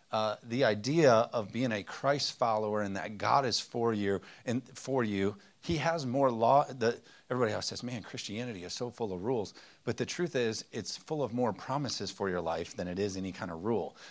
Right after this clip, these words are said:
And we always say it like this: God is not into, like, taking away from you. Uh, he's into giving to you. And so it's like this. Uh, if you were at my house and you were house sitting and I said, "Hey, you can eat whatever you want. Get in the cupboard, get in the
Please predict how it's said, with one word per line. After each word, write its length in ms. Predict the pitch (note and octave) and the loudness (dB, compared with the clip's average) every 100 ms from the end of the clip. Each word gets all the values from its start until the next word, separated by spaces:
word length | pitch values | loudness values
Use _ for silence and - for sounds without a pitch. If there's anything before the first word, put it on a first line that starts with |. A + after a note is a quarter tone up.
| - | -6
And 80 | A2+ | 2
we 60 | A2 | 6
always 200 | A2+ A2 | 6 4
say 140 | A#2+ | 2
it 80 | A2+ | 2
like 200 | G#2 F#2+ | 2 2
this: 340 | A2 F#2+ - - - - - | 2 2 -2 -10 -20 -20 -6
God 260 | C3+ D#3+ D#3 | 0 2 4
is 160 | A#2+ | 0
not 240 | A#2 A#2 - | -2 -4 0
into, 360 | A#2+ B2 B2 | 0 0 0
like, 280 | G#2 F#2+ F2+ - | 2 2 0 -8
taking 400 | - B2+ A#2+ A#2 | -4 -2 0 0
away 260 | G2+ G2 A2+ | 2 2 2
from 260 | A#2+ G2+ F2+ | 0 -4 -4
you. 320 | E2+ D#2 D2+ - - - - | -6 -8 -12 -18 -20 -20 -4
Uh, 120 | G2 | -2
he's 240 | F#2+ B2 A2+ | 0 -2 0
into 240 | D3 A#2+ | -2 -2
giving 340 | G#2 D3+ D3 G2 | -4 -4 -2 -4
to 140 | G2+ | -4
you. 240 | F#2 E2+ | -6 -6
And 100 | F2+ | -6
so 180 | - B2 | 4 6
it's 140 | A2 A#2+ | 6 4
like 240 | A2+ G2+ | 0 4
this. 320 | A#2+ G2 - | 4 4 -2
Uh, 220 | - G2 G2+ | 0 0 0
if 160 | G2 | -2
you 120 | A2 G#2+ | -2 0
were 100 | F#2+ | 2
at 180 | G2 | 2
my 120 | G2 G2 | 2 0
house 340 | G2+ G#2 - | 0 0 -2
and 80 | G2+ | -4
you 80 | G2 | -4
were 60 | |
house 260 | F2+ G#2 - | -4 -4 -2
sitting 260 | A2+ G2 | -4 -4
and 80 | G2 | -4
I 60 | G2 | -6
said, 220 | - G2 | -4 -2
"Hey, 180 | A2 F#2+ - - - | 0 -2 -6 -12 -6
you 80 | A2+ | -2
can 160 | B2 | 0
eat 120 | A#2+ | 2
whatever 240 | A2 A2 A2 | 4 4 4
you 140 | G#2+ | 2
want. 240 | G2+ F2+ F#2 | 0 -2 -2
Get 140 | A2 | -4
in 80 | G2+ | -4
the 60 | |
cupboard, 420 | F#2 A#2+ G#2+ G#2 G2 | 0 2 4 2 2
get 120 | G#2 | 0
in 120 | G#2 | 0
the 120 | G2 | -2